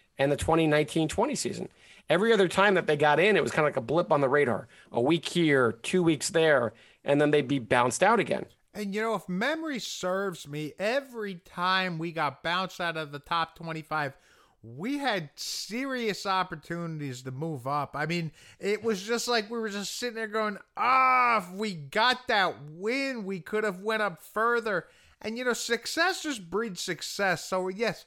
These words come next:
Speaker 2: it was disappointing. But in the big picture, Mike, there is a lot of positivity here. Kevin did a good job of turning around a team who was down on its luck and made it into a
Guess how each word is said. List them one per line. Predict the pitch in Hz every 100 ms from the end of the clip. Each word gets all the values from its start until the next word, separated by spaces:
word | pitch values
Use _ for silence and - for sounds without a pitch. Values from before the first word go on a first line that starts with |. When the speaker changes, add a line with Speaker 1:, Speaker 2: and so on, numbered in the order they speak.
| _ _ _ _ _
Speaker 2:
it | 247
was | 262 285
disappointing. | 269 254 - - 220 214 185
But | 196 220 - _ _ _ -
in | 302 349
the | 349
big | 294 311 269 -
picture, | 269 254 - 233
Mike, | 208 202 208 - - _ _ _ _ _ _ _ -
there | 302 339
is | 370 370
a |
lot | 330 302 294
of | 269
positivity | - 233 226 208 175 208 185 175 156
here. | 139 147 143 135 - _ _ _
Kevin | - 214 269 320
did | 285 294
a | 269
good | 196 214 170
job | 185 180 170
of | 160 - -
turning | - 196 277 277
around | 247 220 208 196
a |
team | - - 170 165 165 - - _
who | 156
was | 143 123
down | - 175 226 254
on | 254
its | 254 - 180
luck | 165 170 175 - _ _ -
and | 294 311
made | 294 277 320
it | 311
into | 285 262 - 269
a | 262